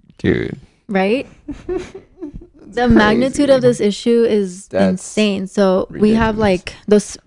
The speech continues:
Speaker 2: in-person spaces. We have an online, like, space for families.
Speaker 1: Mm-hmm.
Speaker 2: Um, and then we have a zine that, um, Ben came up with.
Speaker 1: Mm,
Speaker 2: Um,
Speaker 1: cool.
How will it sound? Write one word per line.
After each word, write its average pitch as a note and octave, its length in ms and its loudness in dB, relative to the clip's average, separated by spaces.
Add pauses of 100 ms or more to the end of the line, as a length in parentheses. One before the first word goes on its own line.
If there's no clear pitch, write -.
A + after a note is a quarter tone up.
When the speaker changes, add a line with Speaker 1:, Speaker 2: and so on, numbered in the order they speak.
(140)
Speaker 2:
in-person D4 400 4
spaces. G#3 680 2
We G#3+ 80 4
have G3+ 100 2
an F#3+ 80 0
online, G#3 500 2
like, F3 360 -6 (140)
space F#3+ 320 2
for F#3+ 120 0
families. F3+ 600 -2
Speaker 1:
Mm-hmm. G#2+ 260 -10 (460)
Speaker 2:
Um, G#3 240 4
and G3 100 2
then F#3+ 120 4
we F#3+ 100 2
have G3+ 260 2
a - 100 2
zine F3+ 500 -2
that, E3+ 360 -2
um, E3 380 -4
Ben E3+ 400 -4
came E3 160 -8
up F3 160 -14
with. - 340 -10
Speaker 1:
Mm, - 60 -8
Speaker 2:
Um, E3+ 360 -6
Speaker 1:
cool. A#2 340 -8